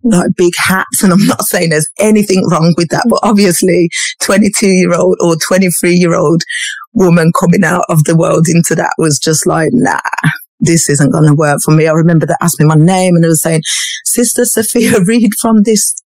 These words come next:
the scripture." And I just couldn't wait for the time to be over to run out and probably have a cigarette, if I'm honest, because it was stressful. But, um, I just remember searching though. I was just thinking,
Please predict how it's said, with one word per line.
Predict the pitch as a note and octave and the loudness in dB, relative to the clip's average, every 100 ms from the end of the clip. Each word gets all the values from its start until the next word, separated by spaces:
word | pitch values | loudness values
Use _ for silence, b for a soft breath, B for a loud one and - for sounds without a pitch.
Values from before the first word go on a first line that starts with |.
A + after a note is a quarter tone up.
| - | -6
the | - | -2
scripture." | - - - - - | -2 -2 -4 -2 -2
And | F#3+ E3+ - | 0 0 -2
I | E3 | -2
just | - - - - | -2 -6 -8 -6
couldn't | - D3+ | 0 0
wait | D3+ D3+ - | 0 -2 -2
for | - | -2
the | E3 - | -2 -4
time | - D#3+ D#3 | -4 0 2
to | - | 0
be | - D3+ | -2 0
over | D3+ F3 - | 0 0 0
to | F3 | 0
run | D#3+ | 0
out | D#3 D#3 E3+ B B B B | 0 0 -2 B B B B
and | E3 | -2
probably | E3+ E3+ E3 | 0 0 0
have | D3+ | 0
a | D3 | 0
cigarette, | - C#3 E3+ F3 | -2 -2 -2 -2
if | - | -2
I'm | - D3+ | 0 2
honest, | D3+ D#3 - | 2 0 -2
because | D3 - | -2 -2
it | D#3 | -2
was | - C#3+ | -2 -2
stressful. | - D3+ D#3 - D#3+ A#3+ B B B B A#2 A#2 | -2 -2 -2 -2 -2 -4 B B B B -8 -2
But, | F3+ | -2
um, | F3+ E3+ D#3+ D3+ D3 C#3 - - | 0 0 2 2 2 -2 -12 -4
I | |
just | F#3 A#3+ C4 | 0 0 2
remember | C#4 C4 A3 | 2 2 2
searching | - - E3 F3+ - - B3 A#3 | 0 0 0 0 -2 -2 0 2
though. | A#3 B3+ D#4 - | 2 0 -2 -2
I | G3 | 2
was | G#3+ G#3 | 2 2
just | - A3+ - | -2 -4 0
thinking, | G3+ F#3 - - - | 0 0 0 0 -2